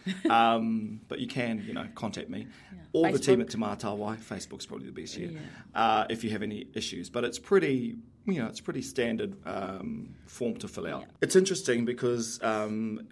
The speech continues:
Speaker 1: since I've been involved with Te Pai Motuhake or Te
Speaker 2: Mm.
Speaker 1: Tai Rāwhiti, uh, a lot of our tono have been for wānanga reo.
Speaker 2: Yeah.
Speaker 1: Um, for... wānanga karanga,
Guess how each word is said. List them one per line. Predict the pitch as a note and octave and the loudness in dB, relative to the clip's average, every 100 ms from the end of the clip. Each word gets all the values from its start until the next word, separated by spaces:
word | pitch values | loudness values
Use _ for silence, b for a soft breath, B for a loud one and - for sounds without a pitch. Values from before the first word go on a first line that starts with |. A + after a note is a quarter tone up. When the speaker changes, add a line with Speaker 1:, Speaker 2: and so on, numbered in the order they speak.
| - | -14
Speaker 1:
since | - C#3+ C3+ | -4 -2 0
I've | C3 | 0
been | A#2+ A2+ | 2 0
involved | A2 A#2 A#2 A2 A2 | 0 0 0 -2 -4
with | A2 G#2+ | -4 -4
Te | - | -10
Pai | - G#2 | -6 -4
Motuhake | G2+ G#2+ - G2+ F#2+ G2+ G2+ | -4 -6 -8 -8 -8 -8 -8
or | G2+ | -8
Te | F#2 | -10
Speaker 2:
Mm. | |
Speaker 1:
Tai | F2 G2 | -6 -6
Rāwhiti, | F#2+ G#2+ G#2+ A2 - - G2 - B B B B | -4 -6 -6 -8 -8 -12 -12 -16 B B B B
uh, | G2+ - | -4 0
a | A#2+ | 2
lot | A#2 | 2
of | B2 | 2
our | B2 A2 | 2 0
tono | - A2+ G#2+ G2 | -2 -2 -2 -4
have | G2+ G2+ F#2+ - | -4 -6 -6 -6
been | G#2 G#2 G2+ G2+ G2+ G2+ - _ _ _ _ _ | -6 -4 -8 -8 -10 -14 -20 _ _ _ _ _
for | - G#2 | -6 -4
wānanga | G#2 G2+ G2 F#2 | -4 -4 -4 -6
reo. | F#2+ - - - _ _ | -6 -10 -16 -20 _ _
Speaker 2:
Yeah. | G3 E3+ B B B | -12 -12 B B B
Speaker 1:
Um, | - F#2+ F#2+ F#2 F2+ | -8 -6 -4 -6 -10
for... | - G2+ G2 F#2 F2+ E2+ G2 - _ _ - | -6 -4 -2 -4 -6 -8 -12 -18 _ _ -10
wānanga | G2 F#2 F#2 F#2 F#2 F2+ - | -6 -4 -4 -6 -8 -8 -6
karanga, | C3 F#2+ - | -6 -6 -8